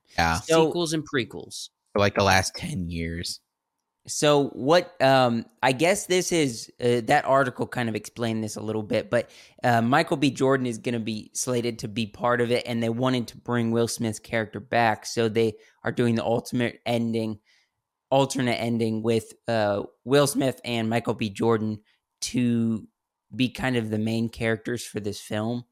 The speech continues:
Speaker 2: and,
Speaker 1: Mm-hmm.
Speaker 2: uh, that's, that seems like where the direction they're going. We don't have, um, a huge idea of what, how, what they're gonna be doing, but we do know that it's gonna be like,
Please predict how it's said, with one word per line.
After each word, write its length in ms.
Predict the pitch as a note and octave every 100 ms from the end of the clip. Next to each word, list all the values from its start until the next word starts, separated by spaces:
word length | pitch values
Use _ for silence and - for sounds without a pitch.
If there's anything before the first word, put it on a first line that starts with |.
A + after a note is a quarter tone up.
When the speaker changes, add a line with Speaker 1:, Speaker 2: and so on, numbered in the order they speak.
| _ _ _ _ -
Speaker 2:
and, 500 | A2+ G#2+ G#2 G2 F#2
Speaker 1:
Mm-hmm. 240 | G#2 G#2
Speaker 2:
uh, 40 | - _ _
that's, 380 | - A#2+ B2 - -
that 240 | A#2+ A#2+
seems 320 | - B2+ A#2+ A#2
like 200 | G#2+ -
where 440 | - G#2+ A2+ - -
the 140 | G#2+
direction 420 | A2+ A#2 A#2 -
they're 80 | G#2+
going. 400 | G#2 A2+ A2 A2
We 140 | G#2+ A#2
don't 200 | C3+ A#2+
have, 460 | B2 B2 A#2 A2+ - - - - _ _ -
um, 460 | A#2 A2+ A2 A2 - _ _ _ _ _ _ _ _ _ _
a 80 | -
huge 840 | B2 - E3+ F#3+ G#3+ G#3+ E3+ - - _ - _ _ -
idea 480 | C3+ A#2+ C#3+ D3+ C#3+
of 240 | A#2+ A2+
what, 400 | A#2 C#3+ C#3 - - - - B2
how, 460 | - - C#3+ D#3 D3+
what 220 | C3+ D3
they're 100 | C#3+
gonna 160 | C#3+
be 80 | C3
doing, 300 | A2+ C#3 D3
but 240 | A#2+ C#3+ C3
we 100 | B2+
do 220 | A#2 D3+
know 220 | C#3+ C3+
that 160 | B2 A#2+
it's 140 | A2+
gonna 200 | - B2
be 220 | A2 A#2
like, 320 | A#2 A2 G#2+